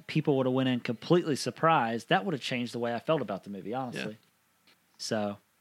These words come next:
Speaker 1: but yeah. So Disney's killing it. D C's got some stuff to learn.
Speaker 2: Yeah, and I honestly, I think unless Justice League and Wonder Woman just knock it out of the park, they need to go back to the drawing board.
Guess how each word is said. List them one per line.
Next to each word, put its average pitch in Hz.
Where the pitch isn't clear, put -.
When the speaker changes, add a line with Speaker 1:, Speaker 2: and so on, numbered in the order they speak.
Speaker 1:
but -
yeah. 147
So 117
Disney's 143
killing 165
it. 185
D 131
C's 123
got 131
some -
stuff -
to 123
learn. 123
Speaker 2:
Yeah, 113
and 113
I 117
honestly, 127
I 110
think 156
unless 143
Justice 147
League 151
and 123
Wonder 131
Woman 120
just 110
knock 117
it 120
out 113
of 107
the 104
park, 113
they 107
need 117
to 113
go 110
back 101
to -
the 101
drawing 101
board. 107